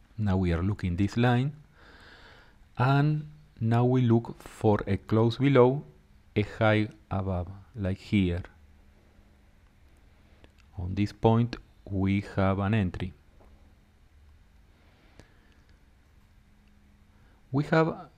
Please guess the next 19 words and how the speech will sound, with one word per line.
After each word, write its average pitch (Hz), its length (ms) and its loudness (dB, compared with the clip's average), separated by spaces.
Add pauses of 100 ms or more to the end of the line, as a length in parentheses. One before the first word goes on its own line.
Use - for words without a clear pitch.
(120)
another 120 520 4
entry 107 260 2
here 98 240 2
because 95 280 -2
the 95 100 -2
close 147 380 0
is 151 120 -2
below, 135 500 2 (380)
the 92 140 -2
high 110 240 0
is 104 260 0
above, 107 360 2 (680)
but 120 480 6 (380)
we 127 220 4
are 131 180 2 (200)
resetting 104 720 2 (480)
the 98 200 0
logic 101 560 2 (500)
once, 101 580 0